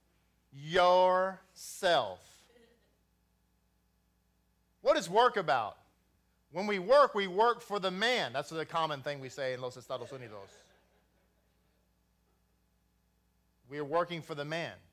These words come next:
That may be a negative way to look at it, but nevertheless, you're working for some, something else.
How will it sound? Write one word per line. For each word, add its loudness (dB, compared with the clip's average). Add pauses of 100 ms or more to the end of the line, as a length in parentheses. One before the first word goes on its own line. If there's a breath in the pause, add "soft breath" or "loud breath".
(2000)
That -6
may -6
be -10
a -10
negative -10
way -8
to -12
look -8
at -4
it, -8
but -12 (120)
nevertheless, -6
you're -10
working -4
for -8
some, -6
something -6
else. -4